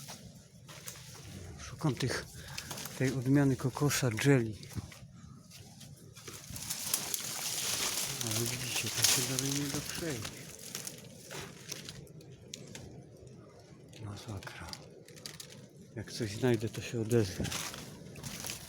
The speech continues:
Tutaj. Tak to wygląda. Z kokosów leżących już długo wyrastają palemki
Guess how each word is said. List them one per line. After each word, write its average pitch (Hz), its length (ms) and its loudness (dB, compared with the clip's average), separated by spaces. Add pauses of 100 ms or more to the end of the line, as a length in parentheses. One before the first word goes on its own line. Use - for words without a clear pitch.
(540)
Tutaj. - 480 -6 (1400)
Tak 98 180 -6
to 101 100 -6
wygląda. 101 580 0 (1040)
Z - 120 -4
kokosów - 760 4 (1080)
leżących 113 600 0
już 104 160 -8
długo 123 380 2
wyrastają 117 680 4 (1160)
palemki 104 640 4